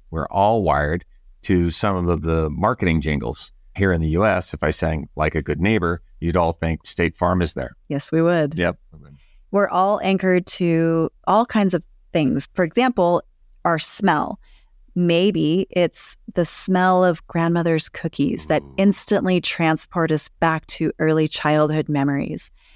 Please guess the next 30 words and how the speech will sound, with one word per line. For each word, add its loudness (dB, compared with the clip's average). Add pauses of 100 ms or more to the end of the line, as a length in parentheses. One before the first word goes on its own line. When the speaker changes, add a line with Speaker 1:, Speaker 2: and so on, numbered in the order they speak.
(260)
Speaker 2:
And 2
we 4
can 4
be 0
anchored 0
to 0
hundreds 2
of 2
different 0
things 0
all 4
through 0
our 0
five -2
senses. -4 (440)
Speaker 1:
So 0
unfortunately, 0
negative 2
anchors -6
have -4
the -4 (100)
opposite -6
effect, -8 (100)
but -2
they 2
work 2
in 2
the 2
same -2
way. -2